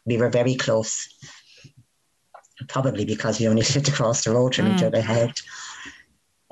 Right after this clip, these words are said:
Speaker 1: Um, but he,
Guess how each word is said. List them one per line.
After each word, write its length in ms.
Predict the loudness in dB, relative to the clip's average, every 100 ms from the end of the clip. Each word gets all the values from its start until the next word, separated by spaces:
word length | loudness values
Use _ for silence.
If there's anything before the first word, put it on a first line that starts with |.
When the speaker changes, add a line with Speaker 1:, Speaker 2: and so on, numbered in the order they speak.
| 0
Speaker 1:
Um, 520 | 2 4 4 2 -2 _ _ _ _ _ -20 -20 -20 _ _ _ _ _ -20 -20 _ _
but 340 | 0 4 2 0 -6
he, 720 | -4 0 2 2 2 2 -2